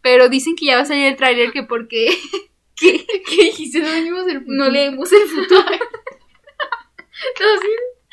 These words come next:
Speaker 1: Porque hay una imagen sospechosa de los actores que ven que ya empezó según lo de la rueda de prensa de Thor Love and Thunder. Entonces sale una foto muy sospechosa de ellos que están haciendo como unas señas así
Speaker 2: Muy
Speaker 1: con los
Speaker 2: sospechoso.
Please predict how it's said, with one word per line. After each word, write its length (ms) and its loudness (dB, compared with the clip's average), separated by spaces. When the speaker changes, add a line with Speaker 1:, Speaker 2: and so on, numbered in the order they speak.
Speaker 1:
Porque 300 -2
hay 100 2
una 140 -2
imagen 420 -2
sospechosa 580 -6
de 160 4
los 200 -4
actores 560 -4
que 260 0
ven 280 -4
que 120 -8
ya 100 -4
empezó 460 -2
según 360 -8
lo 120 -6
de 840 -8
la 460 -4
rueda 240 -4
de 120 -6
prensa 400 -8
de 260 -6
Thor 160 -12
Love 140 -8
and 180 -8
Thunder. 360 -8
Entonces 180 -10
sale 240 2
una 240 0
foto 280 -4
muy 140 -6
sospechosa 540 -8
de 120 -2
ellos 240 -8
que 80 -20
están 180 -8
haciendo 340 -8
como 280 -10
unas 280 -8
señas 300 -10
así 280 -8
Speaker 2:
Muy 120 -6
Speaker 1:
con 160 -4
los 140 -4
Speaker 2:
sospechoso. 200 -4